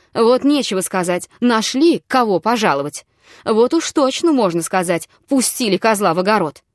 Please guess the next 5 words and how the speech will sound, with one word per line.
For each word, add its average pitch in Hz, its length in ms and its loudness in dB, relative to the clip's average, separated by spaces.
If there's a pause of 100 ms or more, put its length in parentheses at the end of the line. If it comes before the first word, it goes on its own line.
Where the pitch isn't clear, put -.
(500)
«Полноте, 180 760 -2
полноте, 208 560 0
Павел 349 400 -2
Андреевич, 190 460 -2 (280)
полноте! 294 640 0